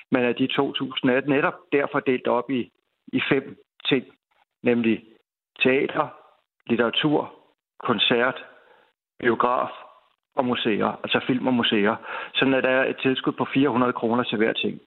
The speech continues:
Og det er da helt ok, at man går ind og i Vega og ser et eller andet band, man super gerne vil se. Det er da helt ok. Vi, det er jo ikke på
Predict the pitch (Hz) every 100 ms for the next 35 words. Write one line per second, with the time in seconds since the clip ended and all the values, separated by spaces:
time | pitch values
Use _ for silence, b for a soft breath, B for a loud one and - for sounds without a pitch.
0 | - B B B 117 139 160 - 196 175
1 | 170 - 151 151 139 139 139 147 139 143
2 | 123 131 160 127 - 147 135 131 139 -
3 | 120 143 - 135 - 156 147 123 131 139
4 | - 151 - - _ _ - 139 147 180
5 | 160 - 156 139 117 131 131 123 127